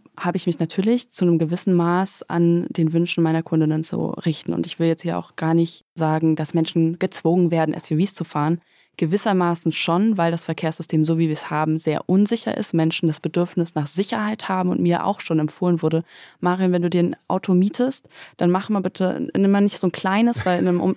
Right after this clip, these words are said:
<laughs> Unfall ziehst du den kürzeren, wenn da jemand mit einem Q sieben auf dich zuballert."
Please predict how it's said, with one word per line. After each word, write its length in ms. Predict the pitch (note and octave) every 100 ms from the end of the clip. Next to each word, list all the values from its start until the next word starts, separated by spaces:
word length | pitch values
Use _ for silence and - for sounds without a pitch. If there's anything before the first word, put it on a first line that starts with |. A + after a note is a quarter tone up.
| -
<laughs> 100 | -
Unfall 480 | G#3 - G3 F#3+ F#3+
ziehst 260 | G3+ -
du 60 | F3+
den 160 | F3+
kürzeren, 560 | - E3+ - F3 D3 D3
wenn 100 | D3
da 60 | D3+
jemand 320 | D3+ D3+ -
mit 0 |
einem 100 | E3
Q 160 | -
sieben 300 | D3+ D#3 D3+
auf 160 | - D3
dich 340 | - D3 - -
zuballert." 600 | - D#3 C#3 C#3+ D3+